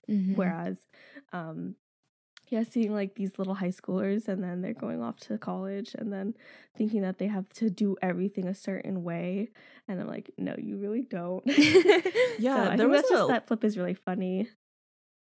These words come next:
Speaker 3: Yeah, I don't know how it was like in your high schools, but, like, I feel like there's a lot of pressure at my high school to, to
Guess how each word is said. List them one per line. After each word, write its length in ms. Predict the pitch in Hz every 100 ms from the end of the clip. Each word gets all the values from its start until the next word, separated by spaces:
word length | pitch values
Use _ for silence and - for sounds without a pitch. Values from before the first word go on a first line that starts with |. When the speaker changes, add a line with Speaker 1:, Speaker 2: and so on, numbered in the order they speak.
| _ -
Speaker 3:
Yeah, 120 | 247
I 80 | 240
don't 100 | 339
know 180 | 466 330
how 160 | 277
it 40 | 240
was 140 | 202
like 140 | 208 208
in 120 | 180
your 200 | 165 175
high 100 | 208
schools, 200 | 202 269
but, 100 | -
like, 160 | 196 -
I 60 | -
feel 160 | 262
like 60 | 302
there's 80 | 277
a 60 |
lot 140 | 196 190
of 100 | 180
pressure 280 | - 185 180
at 80 |
my 100 | 180
high 200 | 185 180
school 220 | 175 - 165
to, 400 | - 170 156 147
to 180 | -